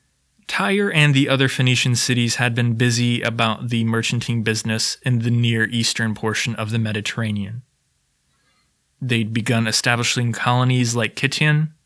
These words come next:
but none further west than Anatolia,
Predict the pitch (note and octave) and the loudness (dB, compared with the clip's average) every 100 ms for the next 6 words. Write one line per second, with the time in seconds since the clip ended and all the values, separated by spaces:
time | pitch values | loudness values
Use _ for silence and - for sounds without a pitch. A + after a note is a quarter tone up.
0 | _ _ _ _ _ _ _ - C#3+ D3+ | _ _ _ _ _ _ _ -2 0 4
1 | E3 G3 G3 D#3+ D3 B2+ A#2+ A#2+ - A#2 | 4 6 4 4 4 4 2 2 0 0
2 | A2+ G#2+ - - C3+ C3+ C3+ C#3 | 0 -2 -2 0 2 2 2 -2